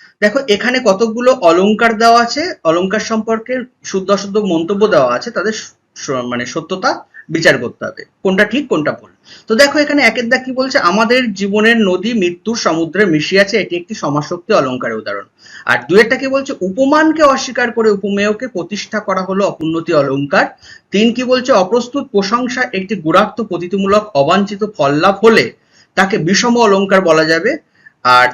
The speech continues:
চার কি বলছে, "কারণ থেকে ইচ্ছানুরূপ ফলের পরিবর্তে অবাঞ্ছিত ফল লাভ হলে তাকে বিষম অলংকার বলা যাবে।" আর পাঁচ, "তুমি যেন দেবীর মতন",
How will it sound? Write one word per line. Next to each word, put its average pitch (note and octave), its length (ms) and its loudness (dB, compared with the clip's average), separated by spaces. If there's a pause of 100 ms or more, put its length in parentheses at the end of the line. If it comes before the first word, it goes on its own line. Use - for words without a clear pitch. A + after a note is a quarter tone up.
চার F3+ 260 6
কি A#3+ 60 -8
বলছে, B3 260 -2
"কারণ G#3 380 2
থেকে B3 260 -6
ইচ্ছানুরূপ B3+ 720 -4
ফলের G#3+ 320 2
পরিবর্তে A3 520 -2
অবাঞ্ছিত G#3+ 600 0 (1120)
ফল G3 240 6
লাভ A3+ 240 4 (440)
হলে G3 280 4
তাকে F3 280 -2
বিষম G3+ 360 -4
অলংকার G3 440 0
বলা F#3 220 0
যাবে।" G3 340 -2 (420)
আর B2 200 0 (100)
পাঁচ, F3+ 360 2
"তুমি A3 240 0
যেন A3+ 300 0
দেবীর F3+ 480 -2
মতন", C#3+ 380 -4